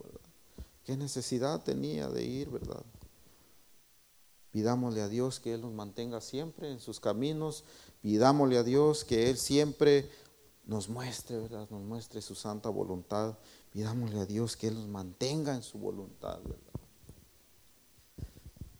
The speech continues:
Y que el Señor, este, nos bendiga siempre y que nos guarde. Y que mi deseo es que los guarde a cada uno de ustedes. El Señor los bendiga. Gracias, gracias por, este,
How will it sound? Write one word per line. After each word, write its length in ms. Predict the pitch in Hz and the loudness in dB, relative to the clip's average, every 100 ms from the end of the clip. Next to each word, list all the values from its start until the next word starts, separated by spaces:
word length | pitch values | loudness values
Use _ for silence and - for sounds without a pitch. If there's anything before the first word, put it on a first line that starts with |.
| - | -4
Y 80 | 117 | -2
que 120 | 117 | 0
el 100 | 107 | 0
Señor, 500 | - 104 117 127 120 | 2 4 6 6 6
este, 400 | 110 - 107 98 | 2 4 6 6
nos 240 | 104 110 98 | 4 0 2
bendiga 440 | 101 101 117 110 | 2 2 0 0
siempre 500 | - 120 123 117 123 | -2 -2 -2 -2 -2
y 80 | 110 | -2
que 140 | - | 0
nos 180 | 98 95 | 0 0
guarde. 640 | 95 104 117 123 123 127 - - - - - | 4 6 8 6 4 2 0 -14 -20 -16 -10
Y 80 | |
que 320 | 98 107 98 90 | -4 2 2 2
mi 320 | 98 101 101 | 2 2 4
deseo 460 | 95 - 113 110 | 4 4 6 8
es 120 | 110 - | 6 6
que 140 | 107 | 4
los 180 | 98 92 | 4 4
guarde 520 | 101 104 104 104 101 - - - _ - | 2 2 0 -4 -6 -12 -20 -20 _ -16
a 100 | 98 | -14
cada 240 | - 107 | -4 -2
uno 240 | 107 113 110 | 0 2 4
de 100 | 98 | 2
ustedes. 600 | - - 110 110 113 - | 2 8 8 8 4 0
El 100 | 101 | -2
Señor 360 | - 95 98 101 | -2 2 6 8
los 160 | 101 | 6
bendiga. 600 | 92 92 92 117 117 117 113 - - - - - - | 6 4 6 8 8 8 6 -6 -20 -20 -20 -20 -4
Gracias, 600 | - 107 120 - 131 117 | 8 10 10 8 6 6
gracias 460 | 104 104 104 113 - | 6 6 6 2 0
por, 440 | - 95 90 90 - _ | 4 4 4 -4 -16 _
este, 600 | - 92 87 - 95 92 | -4 -2 -2 -2 2 2